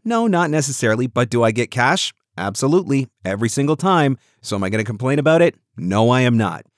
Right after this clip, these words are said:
So the more ways that you offer your clients to pay you, the better. The other thing is Wave, the software that I use for my accounting, it gives me the ability to accept credit card payments. And so that's another way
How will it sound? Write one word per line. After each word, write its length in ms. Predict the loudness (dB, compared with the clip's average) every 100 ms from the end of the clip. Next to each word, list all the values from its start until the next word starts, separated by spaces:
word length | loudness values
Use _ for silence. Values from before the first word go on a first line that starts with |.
| _ _ _
So 160 | -2
the 120 | 0 2
more 440 | 4 6 6 6
ways 460 | 6 6 4 2 2
that 100 | 0
you 240 | 0 0
offer 640 | 2 4 2 2 0 0 -4
your 180 | -2 -2
clients 480 | -2 -2 0 -2 -6
to 100 | -12
pay 240 | -6 -4
you, 400 | -2 -2 -4 -6 _ _ _ _
the 120 | -6
better. 400 | -2 -4 -4 -12 -20 _ _ _
The 80 | 0
other 160 | 2 2
thing 280 | 0 0
is 220 | 2 2 0
Wave, 600 | 0 4 4 4 0 -4
the 100 | -2
software 520 | 2 2 2 0 0
that 140 | 0 0
I 80 |
use 340 | 0 0 0 -2
for 220 | -2 -2
my 180 | 0 -4
accounting, 600 | -4 -2 -2 -2 -4 -6 _ _ _
it 160 | 2 2
gives 260 | 2 2 2
me 160 | 0
the 140 | 2 -2
ability 460 | 0 -2 -4 -10
to 380 | -8 -6 -4 -6 -6
accept 400 | -4 -2 -4 -4
credit 280 | -4 -4
card 280 | -4 -4 -4
payments. 520 | -8 -10 -10 -14 -14 -6
And 160 | -4
so 380 | 0 2 2 0
that's 320 | 0 0 0
another 260 | 0 2 0
way 320 | -2 -8 -16